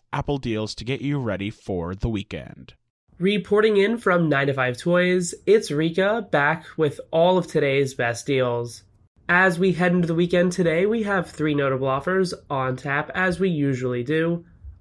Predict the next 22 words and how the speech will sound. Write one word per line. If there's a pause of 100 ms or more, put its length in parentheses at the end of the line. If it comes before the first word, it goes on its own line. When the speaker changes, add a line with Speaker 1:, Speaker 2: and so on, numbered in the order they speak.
Speaker 2:
all
of
which
are
now
headlined
as
Amazon
ends
the
work
week
by
offering
the
best
price
yet
on
Apple's
latest
fifteen-inch